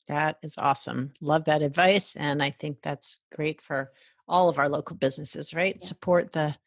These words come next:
Speaker 1: the minority businesses so that, yeah, they stay in place and that we rise them up. So
Speaker 2: Yeah, absolutely.
Speaker 1: Beautiful. Well, thanks again, Lindsay. And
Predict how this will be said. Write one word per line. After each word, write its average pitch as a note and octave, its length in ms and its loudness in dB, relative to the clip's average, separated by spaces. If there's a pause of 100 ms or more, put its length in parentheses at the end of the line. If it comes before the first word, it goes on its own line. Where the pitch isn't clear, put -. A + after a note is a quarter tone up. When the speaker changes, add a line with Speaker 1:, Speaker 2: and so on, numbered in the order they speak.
(480)
Speaker 1:
the - 80 -2
minority E3 400 4
businesses E3+ 760 4
so D#3+ 240 4
that, D3+ 260 2 (300)
yeah, G3 300 0 (260)
they D#3+ 100 0
stay F3+ 300 0
in F3 120 0
place G3+ 400 2
and E3+ 160 4
that E3 100 0
we E3 360 2 (520)
rise F3+ 240 2
them D#3 220 2
up. - 300 -4
So - 200 -4
Speaker 2:
Yeah, E3+ 200 -2 (140)
absolutely. F#3 640 -6 (540)
Speaker 1:
Beautiful. E3 580 -2 (680)
Well, E3+ 180 2
thanks G3+ 360 0
again, F#3 280 4
Lindsay. G3+ 560 2
And D#3+ 360 -2